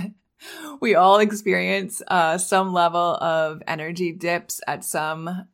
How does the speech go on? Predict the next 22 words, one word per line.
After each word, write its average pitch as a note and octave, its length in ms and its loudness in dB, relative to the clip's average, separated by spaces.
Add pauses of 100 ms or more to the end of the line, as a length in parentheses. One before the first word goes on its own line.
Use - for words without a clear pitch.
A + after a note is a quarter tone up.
points E3 480 -4
or E3 180 -2
others D#3+ 560 -2 (100)
during D3+ 460 -8
the D#3 100 -12
day F#3+ 400 2
or F#3 160 -4
the F3 80 -8
week F3 360 -4
or - 80 -6
the E3+ 80 -4
month. E3 380 -6 (440)
Um, E3 300 2
this F3 160 -8
is E3+ 120 -6
the, F3 240 -4
this F3+ 200 -4
is F3+ 200 -2
the F3 160 -4
obvious D#3+ 500 -4
starting D#3 480 -4
point. D3+ 340 -6